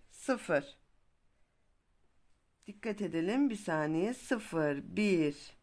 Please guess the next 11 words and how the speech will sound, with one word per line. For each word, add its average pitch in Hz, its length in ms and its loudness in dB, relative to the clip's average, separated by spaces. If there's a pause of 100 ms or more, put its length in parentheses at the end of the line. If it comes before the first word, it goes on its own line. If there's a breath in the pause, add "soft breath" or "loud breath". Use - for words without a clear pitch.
(480)
sıfır, 151 640 -6
bir. 247 260 2 (160)
Birleştiriyorum. 214 1080 2 (360 soft breath)
Pardon, 170 380 2
P 226 260 0
ve 208 140 2
Q'yu 202 240 0
birleştiriyorum. 160 760 2
Sıfır, 190 600 2 (260 soft breath)
sıfır, 233 540 0 (460 soft breath)
bir, 220 400 -2